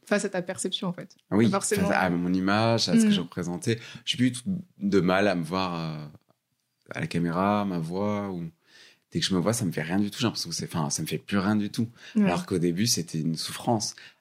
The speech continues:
Speaker 2: Après aussi, parce que j'avais des rôles, j'avais joué dans une série qui était K D deux A, quand ça existait, hein,
Speaker 1: Oui.
Speaker 2: K D deux A, je me souviens ce que
Speaker 1: <laughs> Bien
Speaker 2: c'est,
Speaker 1: sûr,
Speaker 2: du coup.
Speaker 1: bien sûr, bien sûr, j'ai,
Speaker 2: Euh,
Speaker 1: j'ai la ref.
Speaker 2: <laughs> et du coup, je jouais un peu le,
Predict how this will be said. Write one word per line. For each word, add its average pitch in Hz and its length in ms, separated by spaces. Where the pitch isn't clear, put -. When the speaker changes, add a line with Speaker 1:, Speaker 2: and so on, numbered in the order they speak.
Speaker 2:
Après - 220
aussi, 90 160
parce 101 100
que - 60
j'avais 82 200
des 80 80
rôles, 85 380
j'avais 85 220
joué 85 220
dans 87 140
une 80 120
série 90 320
qui - 100
était 71 240
K - 160
D 87 140
deux 87 260
A, 107 260
quand - 120
ça - 120
existait, 78 460
hein, 214 100
Speaker 1:
Oui. 185 60
Speaker 2:
K - 60
D 156 80
deux 82 100
A, - 40
je 339 80
me 240 80
souviens 190 200
ce 208 60
que 208 80
Speaker 1:
<laughs> - 20
Bien 196 80
Speaker 2:
c'est, 240 80
Speaker 1:
sûr, 262 80
Speaker 2:
du 311 60
coup. 262 60
Speaker 1:
bien 240 80
sûr, 233 440
bien - 100
sûr, - 40
j'ai, 214 120
Speaker 2:
Euh, 92 440
Speaker 1:
j'ai - 0
la - 460
ref. - 180
Speaker 2:
<laughs> 381 200
et 208 160
du 247 200
coup, 127 240
je - 180
jouais 95 160
un 82 160
peu 113 200
le, 101 240